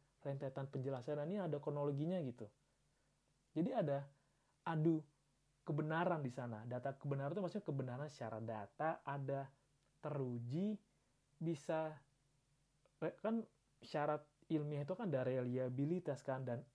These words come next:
ada ya reliabilitas, terus ada terukur, bisa diuji kembali,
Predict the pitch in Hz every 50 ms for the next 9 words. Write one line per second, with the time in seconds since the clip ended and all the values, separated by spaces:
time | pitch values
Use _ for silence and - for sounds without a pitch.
0 | _ _ 120 120 123 127 120 117 - 123 107 104 101 98 101 107 107 110 110 110
1 | 107 107 117 123 143 143 143 - 131 123 131 127 123 - - 123 123 113 120 127
2 | 113 113 110 110 - - _ _ _ _ _ _ _ _ _ - 151 156 156 156
3 | 156 - - - 151 147 147 147 151 147 143 135 123 - 135 131 135 127 131 135
4 | 123 139 139 139 135 127 123 131 139 147 151 151 151 151 147